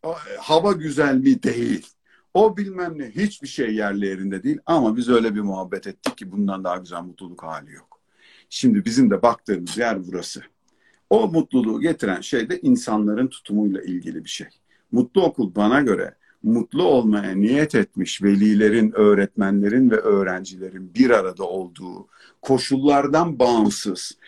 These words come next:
"Biz buranın iklimini güzelleştireceğiz." diyen insanların gittiği yerdir. Yoksa o zaman şöyle şeyler gelir benim aklıma. İyi, hoş, Türkiye'de bir yüzde beşlik bir grup var.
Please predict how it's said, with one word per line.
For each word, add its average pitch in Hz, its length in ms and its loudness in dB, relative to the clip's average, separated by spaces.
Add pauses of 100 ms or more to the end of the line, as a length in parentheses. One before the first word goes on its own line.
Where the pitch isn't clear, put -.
(200)
"Biz 165 520 0
buranın 143 500 4
iklimini 135 600 2
güzelleştireceğiz." 120 1120 -2
diyen 101 300 -6
insanların 131 680 0
gittiği 107 400 2
yerdir. - 580 2 (360)
Yoksa - 540 0 (460)
o 220 160 4
zaman 147 500 0
şöyle 214 420 0
şeyler 123 380 -4
gelir 95 380 -6
benim 90 220 -8
aklıma. 85 420 -10
İyi, 180 260 0
hoş, 170 400 0
Türkiye'de 151 680 -2
bir 170 80 -8
yüzde 143 440 2
beşlik 135 420 -2
bir 143 140 0
grup 127 320 0
var. 107 280 -4